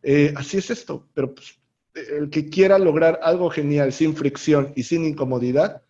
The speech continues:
se está engañando. Se está engañando porque, porque no es así. Entonces, em, conforme vayas, eh, ejecutando estas apuestas digitales, plataformas, plataformas me refiero estilo Facebook. Facebook no inventa la amistad, se pone en medio entre los que queremos conectar.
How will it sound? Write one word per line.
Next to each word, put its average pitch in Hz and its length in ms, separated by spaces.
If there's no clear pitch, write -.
se 151 140
está 165 140
engañando. 143 600
Se - 120
está 170 120
engañando 170 560
porque, 131 540
porque 135 200
no 139 140
es 143 120
así. 117 280
Entonces, 156 480
em, 139 520
conforme 143 600
vayas, 160 500
eh, 160 200
ejecutando 147 580
estas 160 240
apuestas 156 500
digitales, 131 840
plataformas, 139 880
plataformas 214 560
me 190 80
refiero 180 300
estilo 180 300
Facebook. 139 460
Facebook 202 400
no 180 80
inventa 170 400
la 139 80
amistad, 131 460
se 151 140
pone 180 240
en 147 120
medio 151 540
entre 135 180
los 131 140
que 127 80
queremos 135 340
conectar. 135 540